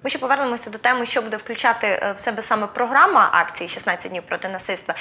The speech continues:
і поговоримо про те, що робити людям, жінкам, чоловікам, дітям, які вже опинилися в цій ситуації. Але для початку нагадайте нашим глядачам, що, власне, можна вважати насильством. Тому що ще декілька років тому,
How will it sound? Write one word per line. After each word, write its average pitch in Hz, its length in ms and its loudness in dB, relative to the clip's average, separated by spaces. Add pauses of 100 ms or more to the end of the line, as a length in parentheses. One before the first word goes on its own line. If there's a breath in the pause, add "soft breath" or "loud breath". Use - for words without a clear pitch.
(140)
і 302 100 -2
поговоримо 269 480 2
про - 160 -8
те, 247 160 2
що 240 200 -4
робити 226 340 -4
людям, 233 460 -4
жінкам, 208 440 2
чоловікам, 214 580 -2
дітям, 226 340 -6
які 202 220 -6
вже 220 180 0
опинилися 196 480 -4
в - 40 -10
цій - 140 -10
ситуації. - 560 0
Але 294 160 4
для 349 120 0
початку - 340 -2
нагадайте 247 400 0
нашим 247 320 -2 (220 loud breath)
глядачам, 226 420 2
що, 302 300 0
власне, 294 460 2
можна 262 440 0
вважати 220 420 0
насильством. 202 520 -6
Тому 220 140 -6
що 269 120 -4
ще 302 180 -4
декілька 277 460 -2
років 262 320 -4
тому, 214 340 -6